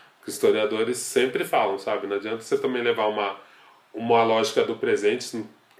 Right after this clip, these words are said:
senão você tá sendo o acro-, é, anacrônico, né?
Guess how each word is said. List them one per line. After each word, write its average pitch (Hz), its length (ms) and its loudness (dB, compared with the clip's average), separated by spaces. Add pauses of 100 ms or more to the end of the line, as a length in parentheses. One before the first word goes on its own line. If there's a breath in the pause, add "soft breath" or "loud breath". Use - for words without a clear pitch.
senão 110 300 -6
você 117 260 2
tá 131 120 -2
sendo 127 580 0 (480)
o 120 80 -4
acro-, 113 320 -4
é, 107 300 -6
anacrônico, 120 760 0
né? 117 240 -8